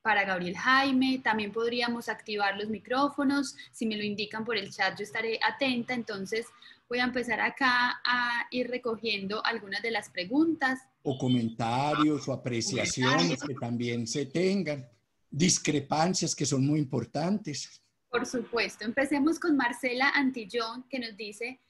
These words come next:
Speaker 1: "Todo trabajo de selección implica no solo un gran conocimiento y labor de investigación,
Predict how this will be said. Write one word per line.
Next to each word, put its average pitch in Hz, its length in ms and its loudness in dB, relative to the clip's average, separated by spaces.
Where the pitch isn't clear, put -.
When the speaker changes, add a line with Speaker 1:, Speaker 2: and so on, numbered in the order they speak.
Speaker 1:
"Todo 302 240 4
trabajo 254 480 2
de 277 100 2
selección 269 680 0
implica 254 640 -2
no 214 140 -4
solo 240 240 -2
un 240 80 -2
gran 240 200 -2
conocimiento 220 920 -6
y 247 100 -6
labor 202 360 0
de 226 80 -2
investigación, 240 880 -4